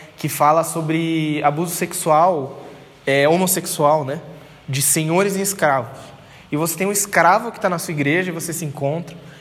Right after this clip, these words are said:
e se encontram, e você sabe que ele tá sendo abusado pelo senhor dele. Só que não tem o que fazer. O que que você faz? Eu não sei o que eu faço. E você sabe que aquele cara que vai te entregar a ceia foi abusado sexualmente aquela semana, e na outra semana também, e na outra semana também. O que que você faz?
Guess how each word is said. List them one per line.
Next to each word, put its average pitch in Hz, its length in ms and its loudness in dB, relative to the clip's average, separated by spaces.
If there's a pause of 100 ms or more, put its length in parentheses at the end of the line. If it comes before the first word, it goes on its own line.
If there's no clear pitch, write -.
(120)
e 151 40 -4
se 160 140 -4
encontram, 160 480 -2
e 165 40 -2
você 165 200 -6
sabe 170 220 0
que 170 80 -4
ele 160 60 -2
tá 165 60 -4
sendo 165 180 0
abusado 156 320 0
pelo 170 120 -6
senhor 170 300 -4
dele. 127 280 -4 (460)
Só 180 140 2
que 180 80 -2
não 202 120 -2
tem 214 140 0
o 330 60 -2
que - 80 -10
fazer. 220 360 -2 (680)
O - 40 -20
que 233 100 -4
que 262 40 -8
você 370 120 -4
faz? 339 420 -4 (1300)
Eu 151 140 -2
não 277 80 -6
sei 415 140 -6
o - 20 -4
que 294 60 -6
eu 220 40 -6
faço. 135 380 -4 (580)
E 151 60 -2
você 143 180 -6
sabe 220 220 0
que 226 60 -4
aquele 196 200 -2
cara 180 240 0
que 180 80 -8
vai 175 120 -2
te 170 100 -8
entregar 151 280 -2
a - 20 -6
ceia 170 440 -4 (560)
foi 135 200 -2
abusado 165 380 -2
sexualmente 175 400 -6
aquela 180 140 -6
semana, 220 420 -8
e - 20 -10
na 120 100 -8
outra 127 140 -8
semana 127 260 -6
também, 180 360 -8 (100)
e - 20 -8
na 127 100 -6
outra 127 140 -8
semana 131 300 -6
também. 165 300 -4
O - 20 -10
que 175 100 -8
que 208 80 -8
você 226 80 -6
faz? 143 320 -6